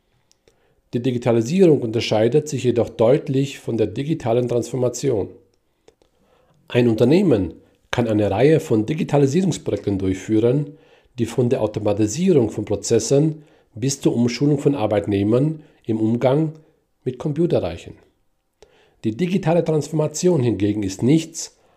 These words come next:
was Unternehmen als Projekte umsetzen können. Stattdessen bezieht sich dieser umfassende Begriff auf die kundenorientierte, strategische Umgestaltung des Unternehmens, die sowohl übergreifende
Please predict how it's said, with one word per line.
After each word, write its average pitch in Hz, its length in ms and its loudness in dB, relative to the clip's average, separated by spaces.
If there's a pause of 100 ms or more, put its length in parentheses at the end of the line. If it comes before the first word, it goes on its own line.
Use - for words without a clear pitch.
was - 160 -4
Unternehmen 117 540 2
als 107 200 -4
Projekte 107 420 0
umsetzen 117 440 -4
können. 82 340 -14 (720)
Stattdessen 139 840 -2 (260)
bezieht 165 480 0
sich 139 160 -4
dieser 123 260 -4
umfassende 147 460 0
Begriff 143 580 2 (360)
auf - 200 -2
die 113 120 -2
kundenorientierte, 139 1200 0 (340)
strategische 143 720 0
Umgestaltung 135 880 0
des 131 180 -8
Unternehmens, 147 760 -2 (600)
die 123 80 0
sowohl 117 360 2
übergreifende 139 920 2